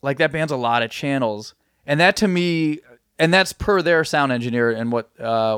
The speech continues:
what that person wants to do. And I remember them being very competent and, like, a really good person, but I fundamentally differ on that. Um, you put a lot of mics on the same guitar, you get a lot of weird phasey shit.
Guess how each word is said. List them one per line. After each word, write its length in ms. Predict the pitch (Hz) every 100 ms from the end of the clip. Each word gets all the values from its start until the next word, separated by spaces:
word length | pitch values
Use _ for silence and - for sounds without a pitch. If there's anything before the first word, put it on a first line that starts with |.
| -
what 140 | 123 117
that 140 | 120
person 220 | 135 120
wants 160 | 113 -
to 60 | 113
do. 560 | 185 294 135 165 277 -
And 140 | 160
I 40 |
remember 260 | 180 202 185
them 120 | 156
being 160 | 147 139
very 160 | 127
competent 440 | 113 127 165 147 120
and, 80 | 117
like, 120 | 113
a 140 | 110
really 220 | 110 120
good 180 | 117 110
person, 520 | - 135 151 117 107 - _ -
but 220 | 135 - -
I 280 | 120 123 104 _ _ _
fundamentally 460 | 135 127 120 113
differ 300 | 107 113 120
on 120 | 113 117
that. 280 | 113 113 _ _ _ _ _ _
Um, 480 | 113 110 104 101 101 - _ _ _ _ _ _ _
you 100 | -
put 120 | 226 202
a 20 |
lot 140 | 175
of 60 | 139
mics 320 | 135 - - 135
on 120 | 127
the 60 |
same 200 | 120 143
guitar, 380 | 123 - 131 147
you 80 | 120
get 120 | 127
a 40 | 127
lot 120 | 131
of 60 |
weird 200 | 123 135 -
phasey 300 | 135 117 98
shit. 280 | 104 104